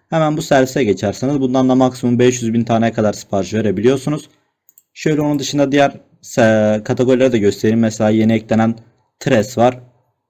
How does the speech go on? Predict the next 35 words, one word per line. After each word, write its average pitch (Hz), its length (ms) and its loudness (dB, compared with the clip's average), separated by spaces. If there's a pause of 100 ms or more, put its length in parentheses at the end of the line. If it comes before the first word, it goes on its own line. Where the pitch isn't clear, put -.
(440)
Bildiğiniz 104 480 0
gibi. 120 180 0 (440)
Threads 151 240 -2
servisleri 139 500 0
de 123 60 2
mevcut 98 400 -4
burada. 123 240 -2 (300)
Şöyle 113 300 -2
Threads 123 360 -2
beğeni 117 300 2
var, 95 200 0
ne 98 120 -2
bileyim 101 360 -2
Threads 110 380 -4
retweet 107 480 -6
var, 95 260 -6
işte - 500 -4
Threads 110 260 -4
takipçi 104 500 -4
var. 107 200 -2 (720)
Maksimum 131 440 0
on 123 100 2
bin 120 80 0
tane 120 240 0
sipariş 104 400 -4
verebiliyorsunuz. 101 640 -2
Bin 139 80 2
adet 117 260 0
ücrette 107 380 -2
seksen 120 500 -2
T 101 160 -2
L - 20 0
yirmi 123 300 2
yedi 123 180 0
kuruş. 131 320 -4